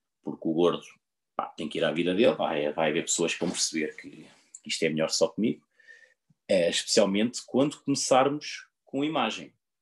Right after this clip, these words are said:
É porque isto é muito giro, porque o gordo tem uma, uma, a voz dele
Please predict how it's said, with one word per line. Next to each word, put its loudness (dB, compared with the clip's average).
É -4
porque -2
isto 2
é 6
muito 0
giro, -2
porque -6
o 2
gordo 4
tem 0
uma, -2
uma, -10
a -6
voz 0
dele -4